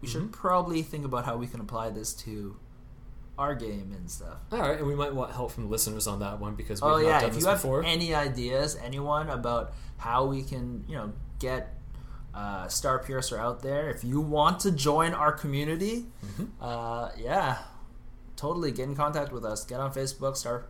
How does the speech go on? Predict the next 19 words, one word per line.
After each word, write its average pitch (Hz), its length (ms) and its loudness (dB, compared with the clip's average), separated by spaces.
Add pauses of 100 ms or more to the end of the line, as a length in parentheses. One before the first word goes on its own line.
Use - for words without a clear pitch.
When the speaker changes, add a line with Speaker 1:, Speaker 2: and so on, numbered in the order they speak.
Speaker 1:
our 117 260 -4
Starpiercer 123 580 -6
community 127 380 -4
group. 139 320 -2 (960)
Speaker 2:
Yep, - 200 -4
on 139 80 0
Speaker 1:
Email 135 220 2
Speaker 2:
f- 135 100 2
Speaker 1:
us. - 240 -4 (460)
Speaker 2:
Yeah, 180 140 -4
on 123 120 -2
Facebook 143 520 0
or 110 220 0
at 107 120 0
starpiercer 110 560 -2
dot 104 200 -4
com. 147 280 -4 (720)
Speaker 1:
Uh, 127 320 -4 (800)
yeah. 147 360 0